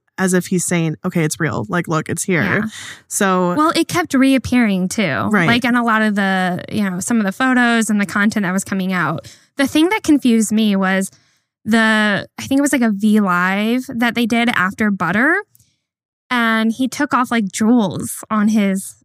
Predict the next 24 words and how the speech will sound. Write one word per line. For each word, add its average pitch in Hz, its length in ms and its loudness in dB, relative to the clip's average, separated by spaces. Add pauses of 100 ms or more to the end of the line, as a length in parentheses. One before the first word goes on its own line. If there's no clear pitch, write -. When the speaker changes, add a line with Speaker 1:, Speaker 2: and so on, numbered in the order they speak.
Speaker 2:
eyebrows 214 680 0
Speaker 1:
Yeah. 226 180 6
Speaker 2:
and 226 140 6
gave 226 200 2
it 214 120 -4
to 220 100 -2
Taeyang, 214 520 2
who 220 120 0
then, 202 220 0
like, 202 220 -2 (100)
put - 160 -4
that 208 180 -2
jewel 196 260 -2
on 202 280 0
his 185 200 -4
nose 277 460 4
for, 220 120 -4
like, 208 140 -2
a 214 40 0
n-, 214 240 2
nose 277 320 4
piercing. 214 580 0 (600)
But 226 220 -2
during 302 360 2